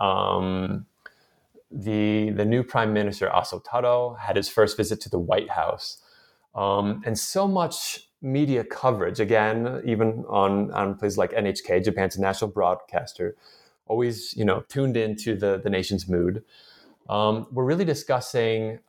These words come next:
um, Aso's sonzaikan, or his, his presence. And there seemed to be this really dramatic concern, as there, there often is in sort of Japan, U S, um, uh, relations and discussion about those relations.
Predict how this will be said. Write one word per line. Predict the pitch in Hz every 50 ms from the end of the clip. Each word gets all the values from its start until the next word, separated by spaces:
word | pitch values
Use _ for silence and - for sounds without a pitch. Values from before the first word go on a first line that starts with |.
| -
um, | - 101 95 95 95 95 92 92 92 95 98 - - -
Aso's | 107 104 - - - 104 95 90 - -
sonzaikan, | - - - - 135 127 123 101 113 101 101 107 - - 80 80 85 - - -
or | - - -
his, | - 90 - - -
his | - 90 -
presence. | - - - - - - 90 - 67 69 - - - - - _ _ _ _ _ _ _ _ _ _ _ _ _ _ _ -
And | 110 107 107 113
there | 113 110
seemed | - 160 170 160
to | 160
be | 120 120 120
this | 101 110 107 107 -
really | 110 110 127 123 127 143
dramatic | 117 - 139 123 113 104 107 101 -
concern, | - 104 - - - - 113 110 98 92 92 110
as | 120 135 147
there, | 220 240 226 180 - - 147
there | 135 - -
often | 113 117 117 - 104 90
is | - 98 95 92 -
in | 98 95
sort | - - 90
of | 87 -
Japan, | - - - - 92 92 90 92 87
U | 87 87 92
S, | 92 92 - - - - -
um, | 98 - - 90 - 107 - - _ _ _ _ _ - _ _ _ -
uh, | - - -
relations | 101 98 98 95 92 - - - - 92 92 85
and | 90 85
discussion | - - - - 98 95 - - 92 92
about | 90 90 87 87 -
those | - 90 - -
relations. | - - - - - - - - 95 98 - -